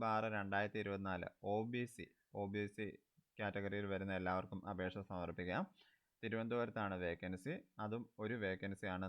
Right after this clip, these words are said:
നിലവിൽ റിപ്പോർട്ട് ചെയ്തിരിക്കുന്നത്. ഇരുന്നൂറ്റി ഇരുപത്തിനാല് ബാർ രണ്ടായിരത്തി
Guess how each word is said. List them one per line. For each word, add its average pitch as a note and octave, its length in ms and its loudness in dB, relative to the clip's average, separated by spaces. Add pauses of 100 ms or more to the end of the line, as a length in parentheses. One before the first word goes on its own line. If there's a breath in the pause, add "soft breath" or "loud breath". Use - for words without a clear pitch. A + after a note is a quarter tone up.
നിലവിൽ F2+ 300 2 (240)
റിപ്പോർട്ട് G2+ 400 -2 (220)
ചെയ്തിരിക്കുന്നത്. F2+ 520 0 (880 soft breath)
ഇരുന്നൂറ്റി C#3+ 400 0
ഇരുപത്തിനാല് B2 480 2 (100)
ബാർ A2 220 4
രണ്ടായിരത്തി G2+ 520 4